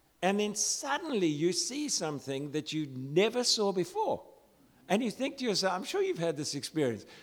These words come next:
"Why didn't I see that? It's so obvious." And that's because the Spirit of God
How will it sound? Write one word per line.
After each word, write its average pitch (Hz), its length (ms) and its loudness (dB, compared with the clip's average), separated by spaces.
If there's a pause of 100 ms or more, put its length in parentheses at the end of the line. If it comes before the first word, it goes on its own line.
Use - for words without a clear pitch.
(440)
"Why 403 280 4
didn't 453 300 -4
I 427 140 4
see 403 300 2 (100)
that? - 300 -4 (600)
It's - 280 0
so 381 240 4
obvious." - 840 0 (1120)
And 143 160 -2
that's 269 220 4
because 180 460 0
the 156 100 -4
Spirit 220 440 2
of 151 160 -2
God 180 540 4